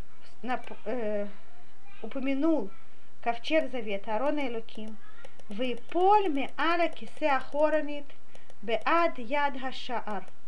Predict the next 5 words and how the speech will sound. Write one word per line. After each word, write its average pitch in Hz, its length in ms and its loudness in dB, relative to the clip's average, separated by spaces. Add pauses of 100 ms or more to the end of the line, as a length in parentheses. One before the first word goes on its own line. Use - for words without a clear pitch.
(600)
И 226 80 0
он 311 320 4 (200)
упал, 370 680 2 (1120)
Эли 269 260 0
упал 311 560 0